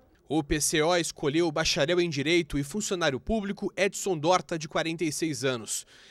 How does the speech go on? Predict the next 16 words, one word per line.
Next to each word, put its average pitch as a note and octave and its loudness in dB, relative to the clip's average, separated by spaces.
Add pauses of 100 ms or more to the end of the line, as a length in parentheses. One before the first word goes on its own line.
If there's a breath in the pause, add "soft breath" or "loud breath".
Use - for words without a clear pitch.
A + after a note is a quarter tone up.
(140 loud breath)
Edson G3 0
foi G3+ 2
candidato E3+ 0
a D3+ 0
vice-presidente D#3 -4
na C#3+ -6
chapa D3 -2
do C#3 -4
P C#3 -4
C - -4
O D3+ 2
em G#3 -4
dois D#3+ 0
mil F#3 -6
e G3+ -6
dez D3+ 0